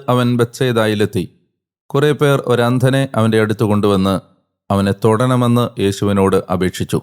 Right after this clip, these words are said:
അവൻ അന്ധനെ കൈപിടിച്ച് ഗ്രാമത്തിന് വെളിയിലേക്ക് കൊണ്ടുപോയി. അവന്റെ കണ്ണുകളിൽ തുപ്പിയ ശേഷം അവന്റെ മേൽ കൈകൾ വെച്ച് ചോദിച്ചു, "നീ എന്തെങ്കിലും കാണുന്നുണ്ടോ?" നോക്കിയിട്ട് അവൻ പറഞ്ഞു, "ഞാൻ മനുഷ്യരെ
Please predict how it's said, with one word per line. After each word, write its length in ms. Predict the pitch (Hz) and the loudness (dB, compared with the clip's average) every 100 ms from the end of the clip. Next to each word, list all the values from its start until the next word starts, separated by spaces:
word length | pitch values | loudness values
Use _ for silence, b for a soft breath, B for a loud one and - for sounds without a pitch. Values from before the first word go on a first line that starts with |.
| _ _ _ _ _ - | _ _ _ _ _ -2
അവൻ 240 | 143 151 | 0 2
അന്ധനെ 360 | 147 147 151 156 | 2 2 0 0
കൈപിടിച്ച് 460 | 135 135 135 131 135 | 0 2 2 0 0
ഗ്രാമത്തിന് 680 | 131 120 117 123 131 135 123 | 0 2 0 2 0 0 0
വെളിയിലേക്ക് 540 | 117 117 120 120 117 | 0 0 0 0 0
കൊണ്ടുപോയി. 500 | 107 95 92 82 - - _ _ _ _ _ | 0 0 0 -2 -6 -14 _ _ _ _ _
അവന്റെ 220 | 104 107 | -2 0
കണ്ണുകളിൽ 540 | 107 113 120 123 123 120 | 0 0 2 2 0 -2
തുപ്പിയ 300 | 117 107 131 | -4 -4 -4
ശേഷം 480 | 131 110 104 110 85 - | 0 0 0 -2 -2 -4
അവന്റെ 240 | 104 107 110 | -2 0 0
മേൽ 220 | 110 110 110 | 0 0 0
കൈകൾ 320 | 107 113 117 | -2 0 0
വെച്ച് 240 | 101 - | 0 -2
ചോദിച്ചു, 540 | 98 101 98 95 95 87 _ _ _ _ _ - | 0 0 0 0 0 0 _ _ _ _ _ -2
"നീ 220 | 113 117 | 0 2
എന്തെങ്കിലും 540 | 104 110 117 117 117 107 | 2 2 0 0 -2 0
കാണുന്നുണ്ടോ?" 760 | 95 104 101 82 82 - _ _ _ _ _ 117 | 0 0 -2 -2 -6 -8 _ _ _ _ _ 0
നോക്കിയിട്ട് 680 | 127 147 175 170 - 175 - | 0 0 0 0 0 0 2
അവൻ 220 | 120 117 | 2 2
പറഞ്ഞു, 420 | 107 107 110 113 - _ - | 0 0 0 -2 -6 _ -4
"ഞാൻ 240 | 101 104 | -2 0
മനുഷ്യരെ 440 | 104 120 - 139 | 0 0 0 0